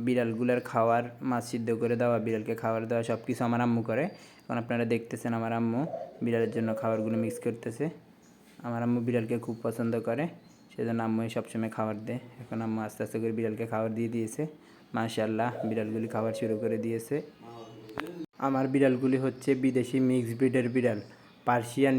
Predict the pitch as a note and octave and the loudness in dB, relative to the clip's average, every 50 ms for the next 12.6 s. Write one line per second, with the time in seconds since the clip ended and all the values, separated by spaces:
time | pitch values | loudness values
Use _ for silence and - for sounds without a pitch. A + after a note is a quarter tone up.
0 | B2+ B2 A#2+ A#2+ A#2 A#2 C3 A#2 A2+ A2 A2 G#2+ A2 A2 A#2 A#2 A#2 B2 B2+ B2 | 4 2 2 0 -4 -4 -2 -2 -2 -2 -2 -4 -2 0 0 2 4 4 4 4
1 | A#2 A#2+ B2 A#2+ B2 - B2+ B2+ C3 B2+ A#2 - - - - C3+ C3+ B2 B2+ A#2+ | 4 2 0 0 0 0 2 2 2 0 -2 -4 -8 -8 -6 -4 0 0 2 2
2 | B2 A#2+ A#2+ A2+ - C3 B2+ B2 A#2 B2 A#2+ A#2+ A#2+ A#2+ A#2+ B2 A#2+ A#2+ A#2+ - | 2 0 -2 -2 -2 -2 -2 0 0 0 0 0 0 0 0 0 0 -2 -2 -2
3 | B2+ A#2+ A2+ A#2 A2 A#2+ A#2+ A#2 A2 A2+ G#2+ G#2+ - - - - - - - - | -2 -2 -2 -2 -2 -2 -2 -2 -2 -4 -6 -8 -10 -18 -20 -20 -20 -20 -20 -20
4 | - - - - - A#2+ A#2+ A#2+ A#2 A#2 B2 B2+ B2 C3+ B2+ B2+ B2 A#2+ A#2 A#2 | -20 -20 -18 -10 -6 -4 -2 0 0 2 2 2 2 4 4 4 4 4 2 0
5 | A#2 A2 B2 A#2 B2+ B2 B2+ B2+ B2 A#2+ A#2+ B2+ - - B2 A#2+ B2+ A#2+ C3 A#2+ | -2 -4 -4 -2 -2 0 0 0 0 2 0 0 0 0 0 0 0 2 2 0
6 | A#2 A#2 - C#3 A#2+ A#2 - C3 B2 B2+ B2+ C3 D3+ E3 - - - - - - | 0 0 0 -2 0 2 2 2 4 4 4 2 0 -2 -6 -12 -20 -20 -8 0
7 | - B2+ B2 B2+ A#2 - B2 A#2+ A#2 A#2 - C3 B2 A#2+ A#2 A#2 A2+ G#2+ - - | 2 2 2 2 2 2 2 2 2 2 0 0 2 2 2 0 0 -4 -6 -12
8 | - - - - - A#2+ C3 A#2 - B2+ - - C3 - - B2 C3+ B2+ B2+ B2+ | -18 -10 -4 -2 0 2 2 2 2 0 -2 -2 -4 -4 0 0 2 2 2 2
9 | B2 A#2+ B2+ B2 A#2+ B2+ B2 - - B2+ A#2 A#2 A2+ C3 D3+ F3 E3+ - - - | 2 2 2 2 2 2 0 2 2 2 2 2 2 0 0 0 -2 -6 -14 -20
10 | - - - - - B2+ - C3 B2 B2 B2 A#2+ C3+ B2+ C3 C3 B2+ A#2+ A#2+ A#2 | -20 -20 -10 -4 -4 2 4 4 4 4 4 4 2 4 6 6 6 6 4 2
11 | A2 A2+ A#2+ B2 B2 A#2+ - B2+ A#2 A2+ A#2 A2+ - B2 A#2 A#2+ A#2+ A#2 A#2 A#2+ | 2 0 0 0 0 0 -2 -2 0 0 -2 0 0 0 0 0 -2 -2 -2 -2
12 | A#2+ A2+ - B2+ A#2 - - A#2 A2 B2 A#2 A2+ | -2 -2 -2 -2 0 0 0 0 0 0 -2 0